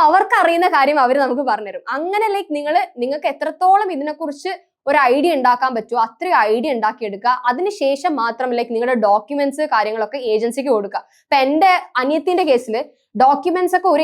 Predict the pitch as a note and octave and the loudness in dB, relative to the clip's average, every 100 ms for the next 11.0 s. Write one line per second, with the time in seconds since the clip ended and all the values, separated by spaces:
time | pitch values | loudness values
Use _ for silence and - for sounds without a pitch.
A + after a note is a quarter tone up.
0 | C#4+ C#4 D#4 D#4 F4 D4 A3+ C4+ C#4 D#4+ | 2 2 2 2 2 4 2 0 -2 0
1 | D#4 C#4+ F4 D#4 D#4 D4+ D4+ D4 C#4 C4 | -2 -2 -2 -2 -2 -2 0 0 2 2
2 | C#4+ D4+ C#4 A#3 C#4 C4 C4 C#4 C4 A#3+ | 0 0 0 2 2 2 0 0 0 -2
3 | B3+ A#3+ G#3+ G#3 - - _ A#3 C#4+ E4+ | -4 -4 -2 -4 -8 -14 _ 0 2 2
4 | E4+ C4 C4 C4+ D#4 D#4+ - C4 C4 E4+ | 0 2 2 2 -2 -2 -2 -2 0 0
5 | C4+ C4 A3+ G3+ F3+ F3 _ _ _ _ | 0 0 -2 -2 -6 -10 _ _ _ _
6 | B3+ D4 C#4 C#4 G4 C#4+ D#4+ F#4 F4 E4 | 2 4 4 4 2 2 2 0 0 0
7 | C#4+ D#4 D4+ B3 B3 C#4 C4 - C4+ C4 | 0 0 0 -2 -2 -6 -10 -8 -4 0
8 | A3+ A3 B3+ A3+ A#3+ A3+ F#3+ G3 B3+ F#3 | 0 0 0 0 0 -2 -2 -2 -4 -6
9 | A#2 - - _ _ - C#4 C4+ C#4 F4 | -8 -18 -20 _ _ -2 4 4 4 0
10 | F4+ F#4 F#4 E4 B3+ C4 C#4+ D4+ C#4+ A#3+ | 0 2 2 4 2 2 0 0 0 0